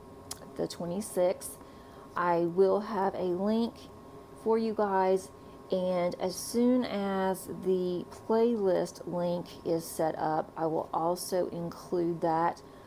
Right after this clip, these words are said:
underneath my videos and also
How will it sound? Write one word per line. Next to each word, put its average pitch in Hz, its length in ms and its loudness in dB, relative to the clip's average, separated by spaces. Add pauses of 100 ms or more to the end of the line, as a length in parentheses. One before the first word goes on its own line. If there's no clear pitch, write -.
(180)
underneath 180 1120 -2
my 165 760 -2 (380)
videos 220 800 4 (640)
and 175 180 2
also 190 880 4